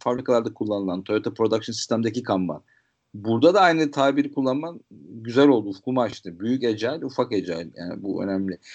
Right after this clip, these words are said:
Peki bu ambalajlanmış olarak sunulan Agile'ın dayandığı prensipler Agile Manifesto mu?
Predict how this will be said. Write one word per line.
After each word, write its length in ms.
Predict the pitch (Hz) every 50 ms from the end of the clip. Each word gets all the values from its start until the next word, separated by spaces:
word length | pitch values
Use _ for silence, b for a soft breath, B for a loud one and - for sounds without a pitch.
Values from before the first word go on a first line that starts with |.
| B B B
Peki 220 | 185 190 240 262
bu 100 | 240 202
ambalajlanmış 840 | 175 175 165 170 175 180 180 175 170 160 175 175 180 190 220 240 226
olarak 400 | 208 190 185 160 151 143 131 117 -
sunulan 440 | - - - 139 139 135 139 131
Agile'ın 800 | - - 104 120 117 110 131 131 127 139 139 139 143 151 143 131 - _ _ _ _ _ _ 107 107
dayandığı 480 | 123 123 131 131 143 151 151 190 226
prensipler 720 | - - 175 165 165 156 - - 147 - - 151 147 147 143 - -
Agile 400 | 113 117 117 117 139 147 160 156
Manifesto 640 | 143 139 143 147 143 143 190 208 208 - - 113 98
mu? 220 | 87 85 101 -